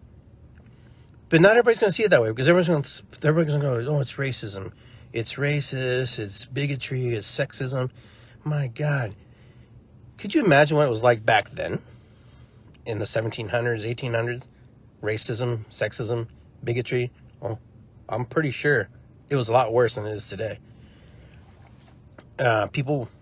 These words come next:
got hung, people got lynched, people got murdered. Not that it doesn't happen today. Now we just see it in the front of, in the front aisles. We see it's right there in the media, right in the news.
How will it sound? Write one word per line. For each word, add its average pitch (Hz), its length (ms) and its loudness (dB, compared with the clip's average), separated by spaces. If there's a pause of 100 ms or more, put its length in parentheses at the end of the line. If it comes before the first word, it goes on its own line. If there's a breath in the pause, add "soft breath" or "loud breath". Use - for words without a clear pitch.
(240)
got 95 160 -6
hung, 120 460 0
people 113 200 -8
got 104 200 -4
lynched, 135 400 -2
people 120 240 -4
got 110 180 0 (220)
murdered. 117 380 0 (420 soft breath)
Not 143 160 6
that 151 60 4
it 135 40 -6
doesn't 127 220 4
happen 120 240 4
today. 107 400 0 (180)
Now 139 240 6
we 120 100 0
just 113 300 -6
see 135 180 -2
it 127 120 -4 (840 soft breath)
in 123 100 -2
the 117 80 0
front 156 320 4
of, 135 280 0
in 117 140 -2
the 120 120 2
front 165 300 6
aisles. 156 340 4
We 127 80 -2
see - 100 -6
it's - 120 -4
right 151 140 6
there 175 120 2
in 160 40 6
the 156 80 6
media, 117 300 2
right 127 160 4
in 135 60 0
the 135 60 0
news. 104 380 -2